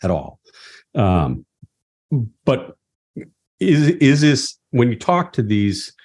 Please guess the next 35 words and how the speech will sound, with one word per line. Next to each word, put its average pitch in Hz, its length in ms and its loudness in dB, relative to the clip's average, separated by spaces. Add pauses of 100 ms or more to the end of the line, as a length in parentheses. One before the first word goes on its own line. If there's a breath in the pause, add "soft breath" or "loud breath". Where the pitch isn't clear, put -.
(440 soft breath)
aides 104 380 0
and 98 180 0
these, 92 460 -4
um, 90 640 -2
campaign 135 540 0
hands, 95 560 -2
and 95 180 0
they 95 160 0
say, 90 720 0 (880 soft breath)
"Republicans 90 480 -4
have 78 160 -4
a 78 40 -6
really 78 260 -4
good 90 160 -6
map. 120 520 -4
What 92 180 -6
really 87 200 0
matters 85 400 -2
is 78 120 -6
that 85 180 -2
we 82 100 -4
win." 85 580 -2 (800 soft breath)
Is 117 260 0
there 107 200 2
any 139 160 4
sort 151 180 -4
of 95 60 -6
reflection 110 600 -2
on 185 140 0
the 180 60 0
fact 180 380 -4
that, 110 200 -2 (160)
<laughs> - 180 -8
you 117 180 0
know, - 180 -6